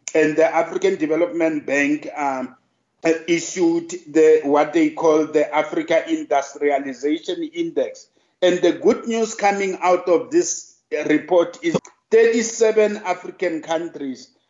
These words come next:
have industrialized in the past eleven years. And obviously, South Africa is number one country, as I've already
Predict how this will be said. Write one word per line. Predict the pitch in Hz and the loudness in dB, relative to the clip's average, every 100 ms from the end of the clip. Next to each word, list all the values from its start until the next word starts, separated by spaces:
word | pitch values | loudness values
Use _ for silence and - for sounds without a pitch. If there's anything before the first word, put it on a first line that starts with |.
| _ _ | _ _
have | 175 180 175 - _ _ _ _ | 4 4 4 -2 _ _ _ _
industrialized | 175 160 151 156 165 - 190 180 165 151 151 156 165 165 160 - _ | -6 -4 -2 0 0 -2 -4 -2 0 -2 -4 -2 -2 -4 -6 -14 _
in | 175 165 | -4 -2
the | 160 151 - | -4 -6 -6
past | 147 151 147 - _ _ _ | -4 -4 -6 -16 _ _ _
eleven | 160 143 151 147 156 156 | -10 -2 0 2 0 2
years. | 139 123 101 - - _ _ _ _ _ | -2 -2 -6 -12 -20 _ _ _ _ _
And | 165 160 156 160 147 - - | 4 4 4 0 -6 -12 -8
obviously, | 180 165 175 151 - 170 180 160 | -6 0 0 0 -4 -10 -8 -10
South | - 165 147 | -2 0 0
Africa | 156 151 165 160 160 160 160 156 | -2 -4 -6 -6 0 0 0 -2
is | 156 151 - _ - | -6 -6 -16 _ -12
number | 147 147 147 139 135 | -4 -2 -2 -2 0
one | 151 160 156 | 0 0 -4
country, | 151 139 135 147 147 147 | -4 -4 -6 -4 -4 -2
as | 151 143 | -2 -2
I've | 147 139 | -4 -2
already | 139 131 143 147 156 151 - | -2 -2 -2 -2 -2 -4 -8